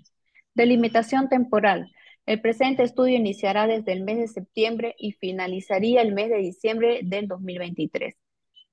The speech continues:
Delimitación conceptual. Para este proyecto de la empresa comercializadora de jugos, se tomará en cuenta datos históricos, tanto de la demanda como de la oferta, preferencias del consumidor, variaciones de precio del producto,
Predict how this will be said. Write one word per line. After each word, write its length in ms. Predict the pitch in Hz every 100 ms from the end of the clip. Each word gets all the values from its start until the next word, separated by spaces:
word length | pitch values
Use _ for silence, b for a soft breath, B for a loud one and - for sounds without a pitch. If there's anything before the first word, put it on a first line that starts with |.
| _ _
Delimitación 640 | 214 220 220 220 220 262 269
conceptual. 760 | 262 262 202 190 196 190 160 - _ _ _ _ _
Para 200 | 240 247
este 200 | 285 277
proyecto 840 | 247 202 208 220 220 - 233 220 _ _
de 180 | 190
la 60 | 180
empresa 380 | 185 196 220 233
comercializadora 840 | 196 180 175 180 170 196 190 202
de 120 | 196 180
jugos, 440 | 208 196 214 220
se 160 | - 208
tomará 340 | 214 208 220
en 80 | 247
cuenta 320 | 233 233 226
datos 400 | 208 208 220 220
históricos, 680 | 175 _ 214 220 220 233 240 - _ _ _
tanto 320 | 233 254 254
de 80 | 226
la 140 | 180 170
demanda 480 | 170 175 196 220
como 260 | 220 175 170
de 100 | 165
la 120 | 156
oferta, 600 | 160 - 208 214 220 220 220
preferencias 600 | 202 190 202 220 233 233
del 140 | 190
consumidor, 800 | - 180 175 170 170 180 202 226
variaciones 640 | 208 185 185 185 233 240 220
de 80 |
precio 380 | 170 - 226 226
del 100 | 202
producto, 560 | - 170 196 214 240